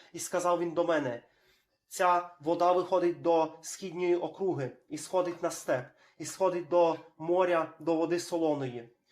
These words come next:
І вздоровиться вода. І станеться всяка жива душа, що роїться скрізь, куди приходить той бік, буде жити. І буде дуже багато риби, бо війшла туди та вода,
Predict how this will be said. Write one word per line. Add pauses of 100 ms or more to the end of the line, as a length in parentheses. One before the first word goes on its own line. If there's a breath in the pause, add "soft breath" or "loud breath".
(160 soft breath)
І
вздоровиться
вода. (760)
І
станеться
всяка
жива
душа,
що
роїться
скрізь, (240 loud breath)
куди
приходить
той
бік, (160 loud breath)
буде
жити. (220 loud breath)
І
буде
дуже
багато
риби, (160 loud breath)
бо
війшла
туди
та
вода,